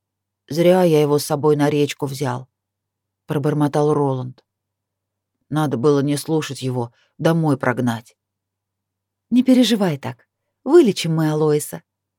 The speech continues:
с улыбкой заверила я. «Надо чем-то занять старшего, чтобы меньше накручивал себя. Одевайся». Я протянула ему портки и отвернулась.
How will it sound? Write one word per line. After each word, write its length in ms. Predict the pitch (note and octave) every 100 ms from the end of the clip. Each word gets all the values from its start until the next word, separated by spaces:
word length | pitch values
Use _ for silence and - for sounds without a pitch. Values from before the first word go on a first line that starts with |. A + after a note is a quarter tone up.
| _ _ _ _ _ -
с 140 | -
улыбкой 440 | E3 E3 D3 D#3+
заверила 460 | C#3+ D3+ D3 D3 D3
я. 300 | D3 C#3 C3 _ _ _ _ _ _ _ _
«Надо 280 | C#3+ D#3 D#3
чем-то 300 | - D#3+ D3
занять 320 | D3+ F3 G3
старшего, 440 | - C#3 B2+ - B2+
чтобы 240 | - C#3
меньше 300 | D3 C3+ -
накручивал 580 | C#3+ C3+ C#3 C3 - B2
себя. 320 | - A#2 C3 _ _ _ _ _ _ _ _ -
Одевайся». 560 | C#4 D4 F3 B2+ B2+ _ _ _ _ _ _ _ _ _ -
Я 100 | E3
протянула 460 | F3 D#3 E3 D#3+
ему 200 | D#3 D3+
портки 460 | C#3+ D#3 - - C4+
и 140 | C#4+
отвернулась. 800 | G3+ G3 F#3+ D#3+ A#2 G#2+ A#2+ _